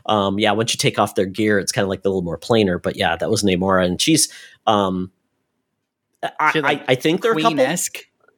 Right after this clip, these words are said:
Speaker 1: I think so. I
Speaker 2: Very,
Speaker 1: think they're a couple.
Speaker 2: yeah.
Speaker 1: Yeah.
Speaker 2: Okay. Yeah, 'cause
Speaker 1: Yeah.
Speaker 2: that's what I kind of got. I got those vibes that it wasn't just, like, a, you know, like, I felt like it was more than just,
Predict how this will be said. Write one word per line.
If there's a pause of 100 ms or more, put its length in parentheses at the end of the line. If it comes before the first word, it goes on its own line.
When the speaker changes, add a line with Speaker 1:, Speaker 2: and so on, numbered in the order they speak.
(120)
Speaker 1:
I
think
so.
I
Speaker 2:
Very,
Speaker 1:
think
they're
a
couple.
Speaker 2:
yeah.
Speaker 1:
Yeah. (200)
Speaker 2:
Okay. (160)
Yeah,
'cause
Speaker 1:
Yeah.
Speaker 2:
that's
what
I
kind
of
got. (220)
I
got
those
vibes
that
it
wasn't
just,
like,
a,
you
know,
like,
I
felt
like
it
was
more
than
just,